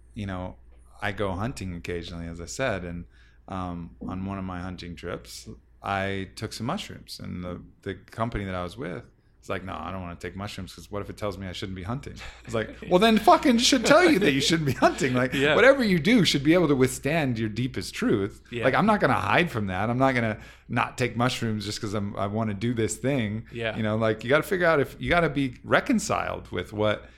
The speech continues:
Speaker 1: what your deepest truth, other-, otherwise you're just setting yourself up for something later.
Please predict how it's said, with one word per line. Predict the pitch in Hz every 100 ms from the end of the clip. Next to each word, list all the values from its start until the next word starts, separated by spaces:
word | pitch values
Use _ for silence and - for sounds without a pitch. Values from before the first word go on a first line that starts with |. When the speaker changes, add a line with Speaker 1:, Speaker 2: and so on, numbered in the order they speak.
| -
Speaker 1:
what | - 120
your | 110
deepest | 117 110 -
truth, | 254 135
other-, | 160 202 175 147 151
otherwise | 240 160 131
you're | 123
just | 120
setting | - 135 131
yourself | 120 127 117
up | 127 -
for | 110
something | 127 120 104
later. | 139 240 -